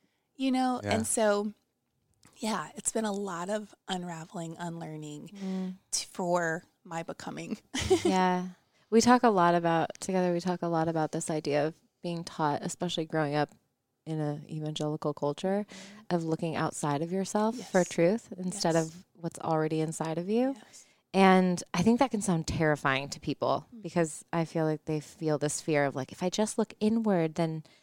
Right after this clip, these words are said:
Speaker 3: then I'm, I'm gonna miss it, or
Speaker 2: I don't trust myself
Speaker 3: I don't
Speaker 2: enough
Speaker 3: trust
Speaker 2: to look inward.
Speaker 3: myself. Yeah.
Speaker 1: Yeah.
Speaker 2: Yeah.
Speaker 3: But I think it's,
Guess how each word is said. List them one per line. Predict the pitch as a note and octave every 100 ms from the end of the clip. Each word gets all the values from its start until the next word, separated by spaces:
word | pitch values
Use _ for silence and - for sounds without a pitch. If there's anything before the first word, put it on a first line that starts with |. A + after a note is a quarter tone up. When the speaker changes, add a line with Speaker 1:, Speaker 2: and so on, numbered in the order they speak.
| _ _ F3+
Speaker 3:
then |
I'm, | F3+ E3+ -
I'm | F3
gonna | E3+ E3
miss | F3+ G#3 -
it, | D3 -
or | D#3+ D3+ D3 - _ _ _ -
Speaker 2:
I | A#2+
don't | G#2+
trust | - C3 -
myself | - G3
Speaker 3:
I | G3
don't | F#3+
Speaker 2:
enough | F#3
Speaker 3:
trust | G#3+ A3 -
Speaker 2:
to |
look | F#3
inward. | D#3
Speaker 3:
myself. | F3 E3+ A2+ E3+ -
Yeah. | G3 F#3+ F3+ E3+
Speaker 1:
Yeah. | A3 A3 G#3 G#3
Speaker 2:
Yeah. | - G3+
Speaker 3:
But | G3+
I | G3
think | G#3 G#3
it's, | -